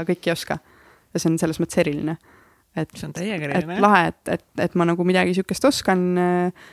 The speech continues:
Speaker 1: elu lõpuni, see nagu oskus mulle jääb. Ja, ja tõesti lihtsalt see, et, ähm,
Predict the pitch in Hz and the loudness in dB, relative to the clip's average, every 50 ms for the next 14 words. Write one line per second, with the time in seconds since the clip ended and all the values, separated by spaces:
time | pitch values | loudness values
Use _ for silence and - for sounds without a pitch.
0 | - _ - 190 185 185 180 185 185 - - 180 175 175 175 - 185 175 170 170 | -8 _ 2 4 4 4 4 2 0 0 0 0 2 2 2 2 2 2 2 2
1 | 170 175 175 - 196 220 214 - - 190 - - 196 170 170 170 180 208 254 285 | 2 0 2 4 4 4 4 2 0 -2 0 0 0 0 0 0 2 2 4 4
2 | 269 208 180 180 - - - - - - - - - - - _ - - 180 170 | 4 4 4 2 0 -4 -12 -18 -20 -20 -20 -20 -20 -20 -20 _ -4 0 0 2
3 | 170 165 165 160 165 170 - - - - - - 175 - - 220 202 190 180 - | 2 4 2 2 2 0 -2 -4 -4 -4 0 0 2 6 6 8 8 6 4 0
4 | - - 170 175 202 180 - - - - 156 - - - 175 165 160 160 - _ | -2 -2 0 2 2 0 0 -4 -6 -6 -6 -6 -2 0 2 2 2 0 -2 _
5 | _ _ - - 165 160 160 160 160 160 160 160 160 160 156 - 175 | _ _ -6 -4 -4 -2 -2 -2 -4 -4 -4 -4 -4 -4 -6 -6 -8